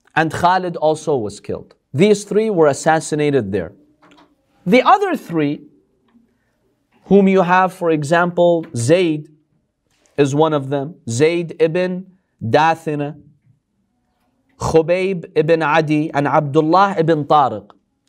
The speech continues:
These three, they decided, "You know what, let's not fight. Let's just surrender."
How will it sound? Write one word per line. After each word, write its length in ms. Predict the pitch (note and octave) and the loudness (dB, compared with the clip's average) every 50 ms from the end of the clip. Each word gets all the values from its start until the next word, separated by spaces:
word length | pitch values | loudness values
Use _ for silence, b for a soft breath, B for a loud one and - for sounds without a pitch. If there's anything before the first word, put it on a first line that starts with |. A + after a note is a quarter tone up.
| _ _ - | _ _ -6
These 420 | C3 C3+ A#3 D4 F4+ E4 - - | 0 2 2 2 2 0 -4 -4
three, 280 | - - B3+ D4+ D4 C4+ | -4 -4 -2 -2 -2 0
they 180 | A3 A#3 A3+ | 0 0 0
decided, 500 | G3 G3+ G3 - G3 F#3+ G3 F#3+ F#3 F#3+ | 0 -2 -2 0 0 0 2 0 0 -2
"You 80 | F3+ E3+ | -2 0
know 100 | E3 E3 | 0 2
what, 200 | E3 E3 D3+ A#2+ | 2 2 2 2
let's 200 | B2+ A#2+ - - | -2 -4 -4 -4
not 220 | A#2+ A#2 - - - | -4 -4 -4 -4 -6
fight. 260 | - G2 D#2+ - - _ _ _ _ _ _ _ _ _ _ _ _ _ _ _ _ _ _ _ _ _ _ _ _ _ _ _ _ _ _ _ _ _ _ _ _ _ _ _ _ _ _ _ _ _ _ | -6 -6 -6 -6 -10 _ _ _ _ _ _ _ _ _ _ _ _ _ _ _ _ _ _ _ _ _ _ _ _ _ _ _ _ _ _ _ _ _ _ _ _ _ _ _ _ _ _ _ _ _ _
Let's 180 | - E3+ D#3+ - | 0 0 0 2
just 200 | - E3+ - - | 0 -2 -2 0
surrender." 580 | - C#3+ C3 B2+ A#2 G2+ F#2 F2+ F2 E2 E2+ | 0 2 2 4 2 2 -2 -6 -10 -12 -12